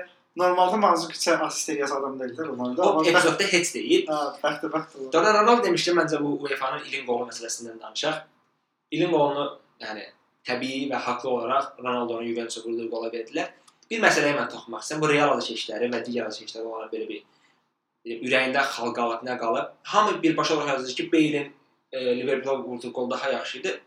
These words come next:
Speaker 2: Deyildi, qardaş.
Speaker 1: Deyil,
Speaker 2: Yəni,
Speaker 1: bu tabii
Speaker 2: yəni,
Speaker 1: ki.
Speaker 2: o qolu yüz adamdan yüzünə,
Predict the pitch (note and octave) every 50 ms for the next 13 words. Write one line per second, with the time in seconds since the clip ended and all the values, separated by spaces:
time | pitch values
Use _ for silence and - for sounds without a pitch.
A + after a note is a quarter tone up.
0 | _ - - B3+ A#3+ F#3 D#3 - - B2 A#2 - - F#3+ F#3+ F#3 D#3+ C3 D#3+ D#3
1 | F3 E3 E3 E3 F3 F3 F3 C3+ B2+ - - - _ _ _ - A3 B3 A#3+ G#3
2 | F#3+ E3+ D#3+ D#3+ D#3 D#3 - - - _ _ _ _ _ _ _ _ _ - E3
3 | G#3+ G3 F3+ E3 D#3 D#3+ D3 D3 D3+ D3 C#3+ C#3+ C#3+ C3+ C#3+ C#3+ C#3+